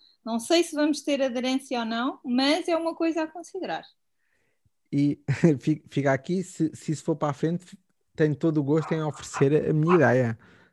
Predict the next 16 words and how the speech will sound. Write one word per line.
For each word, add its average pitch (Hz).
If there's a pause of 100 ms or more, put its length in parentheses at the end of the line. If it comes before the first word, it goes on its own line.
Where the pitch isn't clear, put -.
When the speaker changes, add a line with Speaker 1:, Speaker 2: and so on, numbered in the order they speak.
(180)
Speaker 2:
que 131
até 135
eu 135
ia 147
me 147
rir 147
imenso. 135 (440)
E 165
fazendo 202
aqui 170
a 156
ponte, 143
agora 127
que -
estamos 135
já, 127